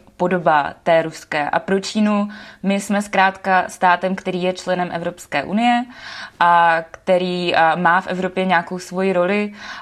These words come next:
A už jsme viděli i v minulosti, že, že nás neopomíná ve svých aktivitách, včetně třeba aktivit čínské ambasády nebo i předtím, a když se to týkalo ne nutně dodávek vakcín, ale různých humanitárních pomůcek, což se vlastně děje dodnes.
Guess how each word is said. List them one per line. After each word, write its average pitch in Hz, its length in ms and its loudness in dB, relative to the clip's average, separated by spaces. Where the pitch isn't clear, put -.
A 175 220 4
už 180 160 -4
jsme 196 200 -2
viděli 190 280 0
i 196 140 -2
v 175 40 -6
minulosti, 185 720 -2
že, 175 460 2
že 180 160 -4
nás 185 240 2
neopomíná 180 640 0
ve 156 80 -6
svých - 300 -12
aktivitách, 156 600 -6
včetně 175 320 -12
třeba - 200 -2
aktivit 165 460 -8
čínské 196 340 -4
ambasády 190 640 2
nebo 175 280 -2
i 185 40 -4
předtím, 175 760 -8
a 165 240 4
když 165 220 -6
se 180 160 -4
to 180 120 -2
týkalo 175 420 0
ne 165 240 2
nutně 170 260 -4
dodávek 165 440 0
vakcín, 156 460 -2
ale 156 140 0
různých 160 300 -8
humanitárních 160 640 -4
pomůcek, 151 600 -8
což - 140 -14
se 175 100 -8
vlastně 156 600 -6
děje 160 240 -6
dodnes. 156 460 -8